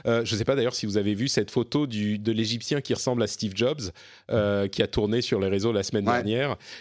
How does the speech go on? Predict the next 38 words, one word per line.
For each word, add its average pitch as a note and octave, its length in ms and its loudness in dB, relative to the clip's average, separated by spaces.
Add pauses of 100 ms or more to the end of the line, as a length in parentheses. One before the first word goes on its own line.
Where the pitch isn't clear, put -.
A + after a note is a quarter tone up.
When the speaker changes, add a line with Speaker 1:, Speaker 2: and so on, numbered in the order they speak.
Speaker 1:
Et, G2+ 360 0
et A2 60 0
certains A2+ 380 0
disaient, « G#2 280 0
Oh, D3+ 220 2
Steve D3+ 320 -4
Jobs D3+ 300 0
est C#3+ 120 -4
encore D3 280 0
en D3 80 0
vie, D#3+ 180 -2
c'est - 220 0
un C3+ 60 2
complot. » C#3 340 0
Bon, A2 160 2
je - 60 -8
crois A#2 120 4
que - 60 -6
personne B2+ 320 2
n'était A2+ 220 0
sérieux, A#2 440 2 (380)
euh, G2+ 220 2
là-dedans. A2+ 680 2
Tout G#2 160 -4
le G#2 40 -2
monde A2 140 2
avait G#2 160 2
bien G#2+ 140 0
compris, G#2+ 380 -2
mais A#2+ 100 2
c'était G#2 260 -2
marrant G2+ 400 2
de G2 120 -4
participer - 580 -4
au F#2+ 100 0
truc. A2+ 380 -10
Mais... E2+ 220 -14 (420)
Bref, C#3+ 260 0